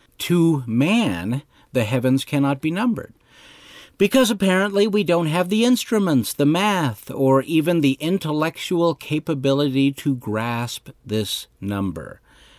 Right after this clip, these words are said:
"As one earth shall pass away, and the heavens thereof, even so shall another come." Okay, I'm lost. And yet, I'm not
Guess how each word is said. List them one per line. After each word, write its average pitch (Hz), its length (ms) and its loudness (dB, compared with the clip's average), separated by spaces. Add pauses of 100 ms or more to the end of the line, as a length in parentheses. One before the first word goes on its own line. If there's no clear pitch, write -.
(260)
"As 104 320 -2
one 127 400 0
earth 123 260 -4
shall 92 260 -6
pass 117 380 -8
away, 107 540 -4
and 95 180 -6
the 82 80 -6
heavens 131 760 0
thereof, 113 560 -2 (340)
even 131 320 2
so 127 300 0
shall 104 300 -4
another 113 420 -4
come." 113 640 -4 (340)
Okay, 95 300 -6
I'm 101 220 -4
lost. 76 560 -12
And 131 160 -2
yet, 170 260 -2 (540)
I'm 202 240 0
not 269 320 0